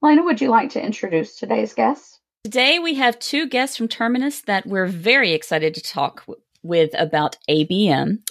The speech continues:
Speaker 2: So let me take a minute to introduce you to them. We have Brenna Zanotti, and she is the Senior Enablement Manager at Terminus. In her role, she manages the creation and delivery of customer education and training programs through Terminus's support knowledge base,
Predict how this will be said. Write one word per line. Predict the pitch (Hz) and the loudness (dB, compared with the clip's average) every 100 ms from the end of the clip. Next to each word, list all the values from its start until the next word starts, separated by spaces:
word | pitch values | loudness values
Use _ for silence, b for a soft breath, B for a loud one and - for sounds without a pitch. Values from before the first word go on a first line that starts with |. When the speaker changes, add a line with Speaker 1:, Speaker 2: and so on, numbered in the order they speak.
| - | -14
Speaker 2:
So | - 180 | 0 2
let | 180 208 240 | 4 2 2
me | 240 | 0
take | 247 226 | 0 0
a | 220 | -2
minute | 220 311 - | -2 -4 -6
to | - | -8
introduce | 190 - 185 156 147 - | -8 -8 -10 -8 -8 -10
you | |
to | - 175 | -14 -10
them. | 151 202 285 B B B B | -6 -6 -8 B B B B
We | 214 | -2
have | 208 202 | 0 -2
Brenna | 185 214 247 | 0 0 0
Zanotti, | 226 233 202 185 185 214 254 B B B | 0 0 4 4 2 -2 -6 B B B
and | - 196 | -6 -4
she | - 233 220 | -2 0 0
is | 220 | -2
the | 220 | -6
Senior | - - 226 247 269 | -4 0 0 2 0
Enablement | 208 196 202 226 233 | 0 0 2 0 0
Manager | - 196 185 190 196 | 0 0 0 0 -2
at | - | 0
Terminus. | 180 165 165 226 - _ - | -2 0 -2 -4 -10 _ -2
In | 208 240 | 0 0
her | 269 277 | 0 0
role, | 233 196 196 | 2 4 2
she | - | -2
manages | 196 180 185 180 175 | -2 -2 -2 -6 -8
the | 160 | -12
creation | - 165 180 226 277 - | -4 0 2 2 -2 0
and | 196 | -2
delivery | 180 170 190 214 226 240 | 0 0 -2 0 0 0
of | 165 | -4
customer | - 175 - 220 | -2 -2 0 0
education | 220 233 285 202 196 - 214 - | 0 0 0 0 0 -2 -2 -2
and | 185 | -4
training | - 160 202 | 0 0 0
programs | 220 226 214 170 151 160 - _ | 0 0 2 2 0 -2 -8 _
through | 175 | -8
Terminus's | - - 196 214 208 196 - | -6 -4 -2 -2 -2 -6 -4
support | 160 _ 208 226 | -8 _ -2 2
knowledge | 202 214 220 | 0 0 2
base, | 165 143 190 - | 2 2 0 -8